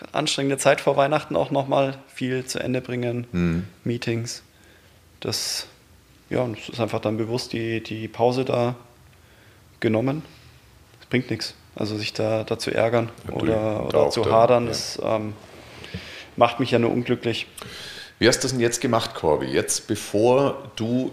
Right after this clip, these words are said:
Speaker 2: in deine neue, in den, in diesen neuen Zyklus reingegangen bist, in diese neue Journey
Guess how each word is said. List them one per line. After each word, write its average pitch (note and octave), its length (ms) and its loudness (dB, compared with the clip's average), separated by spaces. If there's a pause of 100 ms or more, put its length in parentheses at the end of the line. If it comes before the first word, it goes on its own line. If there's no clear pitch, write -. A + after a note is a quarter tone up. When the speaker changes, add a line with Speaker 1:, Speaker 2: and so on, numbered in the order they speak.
Speaker 2:
in A2 320 2
deine G2 1000 2
neue, F2 1000 2 (1300)
in E2 160 -4
den, D2+ 240 -4
in E2+ 160 -4
diesen F2+ 240 0
neuen F#2 240 4
Zyklus G#2 680 0
reingegangen F2+ 680 4
bist, D#2+ 260 -2
in E2 80 -4
diese D#2 200 -2
neue D#2+ 240 0
Journey E2 720 2